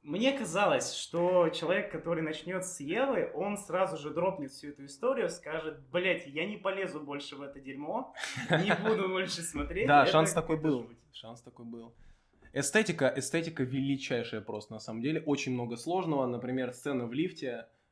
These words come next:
Speaker 2: которую, наверное, каждый знает, кто смотрел, но это абсолютно культовая вещь.
Speaker 1: Хм.
Speaker 2: Э, просто, чтобы вы понимали, есть примеры из классической музыки. Там, э, есть произведение, которое называется вроде четыре тридцать три или четыре тринадцать, и фишка его в том, что там первые четыре тридцать три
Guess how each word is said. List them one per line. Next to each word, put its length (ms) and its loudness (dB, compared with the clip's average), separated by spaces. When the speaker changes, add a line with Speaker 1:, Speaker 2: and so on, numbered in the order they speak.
Speaker 2:
которую, 320 -2
наверное, 300 0
каждый 320 0
знает, 300 -4
кто 120 -8
смотрел, 460 -2
но 100 4
это 240 0
абсолютно 480 -4
культовая 440 -4
вещь. 380 2
Speaker 1:
Хм. 360 -6
Speaker 2:
Э, 720 -4
просто, 300 -2
чтобы 240 -6
вы 0 -
понимали, 840 4
есть 260 -2
примеры 340 4
из 100 -2
классической 480 -2
музыки. 340 2
Там, 460 2
э, 160 2
есть 200 2
произведение, 420 6
которое 260 0
называется 300 2
вроде 200 0
четыре 320 -2
тридцать 300 0
три 120 2
или 140 2
четыре 260 0
тринадцать, 480 0
и 40 -4
фишка 280 -6
его 140 2
в 80 -6
том, 180 4
что 160 -4
там 260 4
первые 360 6
четыре 640 0
тридцать 280 0
три 360 0